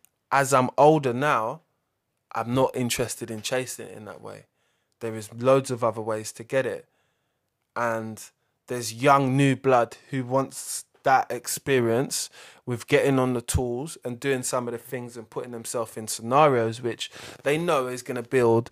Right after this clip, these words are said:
self-confidence for them. And is, at the end of the day, it's gonna build a lot of character as well. You work with or for some companies,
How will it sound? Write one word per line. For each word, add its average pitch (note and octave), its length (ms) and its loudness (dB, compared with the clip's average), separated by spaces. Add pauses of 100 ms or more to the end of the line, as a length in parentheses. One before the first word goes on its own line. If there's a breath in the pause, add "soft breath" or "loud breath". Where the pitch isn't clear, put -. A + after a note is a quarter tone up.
(180 loud breath)
self-confidence C#3 920 2
for - 120 -18
them. F#2+ 280 -12 (380 soft breath)
And D#3+ 140 6
is, C#3+ 260 2
at C3+ 200 2
the D#3+ 100 4
end F3 160 2
of D#3+ 80 0
the D#3 60 -10
day, D#3+ 180 6
it's D#3+ 100 2
gonna D#3+ 160 0
build D#3 240 -2
a D3 60 -2
lot C#3+ 100 4
of - 80 0
character E3+ 480 2
as A2+ 140 -10
well. G#2 260 -4 (400 loud breath)
You D#3+ 160 6
work D#3 480 8
with C#3 480 2 (160)
or A#2+ 220 2
for C#3 340 4
some B2 240 2
companies, A2+ 640 -6